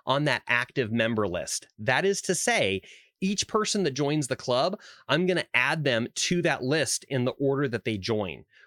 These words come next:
which means if you're one of the first people to join the club, you're gonna stay at the top of that list as long as you're a member of the club. And that means that the eyeballs are gonna be right on you when people first go to that list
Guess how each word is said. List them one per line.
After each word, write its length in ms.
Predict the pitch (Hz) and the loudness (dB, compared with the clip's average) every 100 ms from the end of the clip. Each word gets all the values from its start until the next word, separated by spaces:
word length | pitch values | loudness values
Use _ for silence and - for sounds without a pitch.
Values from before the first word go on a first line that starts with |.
| - | -2
which 240 | 120 - | -2 0
means 480 | 143 240 202 143 131 120 | 0 2 2 2 -2 -4
if 160 | - | -4
you're 180 | 120 175 | 0 0
one 220 | 185 208 | 2 0
of 80 | 175 | 0
the 60 | 139 | -4
first 440 | - 175 175 - | -2 -2 -2 -2
people 260 | 180 165 147 | -6 -2 0
to 100 | 123 | 0
join 260 | 127 131 | 0 0
the 80 | 120 | -2
club, 460 | - 127 123 190 208 - - | -2 -2 0 0 -4 -12 -4
you're 220 | 127 175 | 0 2
gonna 160 | 196 156 | 2 0
stay 580 | - - 156 180 135 | -2 0 0 2 0
at 120 | 92 107 | -2 -4
the 100 | 110 | -6
top 500 | - - 147 156 - | -4 -2 0 -2 -2
of 120 | 143 135 | -2 0
that 200 | 120 113 | -2 0
list 380 | 139 107 - | 0 0 -4
as 120 | 110 110 | -4 -2
long 280 | 117 120 | 0 0
as 100 | 131 | 0
you're 120 | 123 113 | 2 2
a 40 | |
member 300 | 110 113 117 | 2 2 0
of 100 | 104 | 0
the 80 | 104 | -4
club. 400 | - 113 135 165 - - - - | -2 0 0 -4 -10 -20 -8 0
And 220 | 123 123 | 2 2
that 160 | 131 | 2
means 280 | 151 151 135 | 2 2 0
that 220 | 139 - | -2 -2
the 160 | 113 123 | -4 -4
eyeballs 540 | 95 127 151 143 135 127 | 0 0 2 2 2 0
are 60 | |
gonna 140 | 123 117 | 0 0
be 120 | 107 | -2
right 380 | 101 117 135 139 | 0 0 2 2
on 160 | 127 | 0
you 360 | 120 208 247 139 | 2 2 2 2
when 200 | 120 117 | 0 -2
people 320 | - - 113 | -4 -4 -4
first 420 | - 165 156 - | -2 -2 0 0
go 140 | 143 131 | 0 0
to 60 | |
that 180 | 117 104 | -2 -2
list 400 | 143 131 - | -2 0 -2